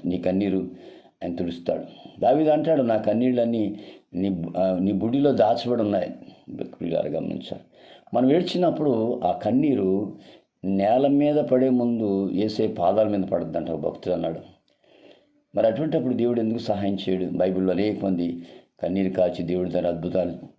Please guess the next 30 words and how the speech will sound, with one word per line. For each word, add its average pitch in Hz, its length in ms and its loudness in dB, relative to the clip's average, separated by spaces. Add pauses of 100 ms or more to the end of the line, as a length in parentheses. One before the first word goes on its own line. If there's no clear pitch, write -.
(200)
చూశారు. 87 380 0 (800)
ఉదయకాలం 143 400 4
యేసుని 127 300 2
స్వరం 107 300 2
ద్వారా 92 220 4
ఒకళ్ళ 85 360 0
వేదంతో 95 600 0 (420)
గుండె 98 200 0
బరువు 92 280 0
అయిపోయి 85 380 -4 (500)
ఏం 101 200 -2 (120)
చేయని 98 180 0
పరిస్థితుల్లో 87 540 -4
కుమిలిపోతున్నావా, 87 760 -2 (360)
ఏడుస్తున్నావా? 80 640 -4 (680)
నీ 101 60 -4
బాధ 117 300 4
ఎవరికి 120 260 2
అర్థం 92 240 -2
కావట్లేదా? 87 460 -2
నీ 87 160 -2
కష్టం 113 340 -4
ఎవరికి 113 240 2
అర్థం 90 260 -2
కావట్లేదా? 80 420 -2 (360)
నీ 113 80 0
అనారోగ్యం 135 520 2
గురించి 123 320 0
ఎవరు 98 340 2
అడగట్లేదా? 90 600 0